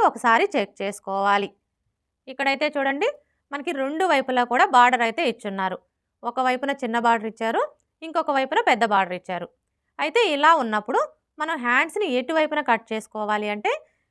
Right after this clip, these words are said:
కస్టమర్ ఛాయిస్ని బట్టి వాళ్ళు ఏ బార్డర్ వేయమంటే మనం అటువైపున హ్యాండ్స్ని కట్ చేసుకోవాలి. ఇక్కడైతే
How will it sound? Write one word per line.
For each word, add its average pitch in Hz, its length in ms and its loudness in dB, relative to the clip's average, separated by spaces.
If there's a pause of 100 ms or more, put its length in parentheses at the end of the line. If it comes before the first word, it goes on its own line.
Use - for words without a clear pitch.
(160)
కస్టమర్ 370 540 -2
ఛాయిస్ని 226 520 -2
బట్టి 220 220 -2 (400)
వాళ్ళు 320 160 -2 (180)
ఏ 294 40 2 (160)
బార్డర్ 277 340 4
వేయమంటే 220 420 -2 (340)
మనం 359 120 -2 (100)
అటువైపున 247 460 -2 (100)
హ్యాండ్స్ని 233 440 -2
కట్ 220 200 -4
చేసుకోవాలి. 196 600 -2 (720)
ఇక్కడైతే 294 360 -2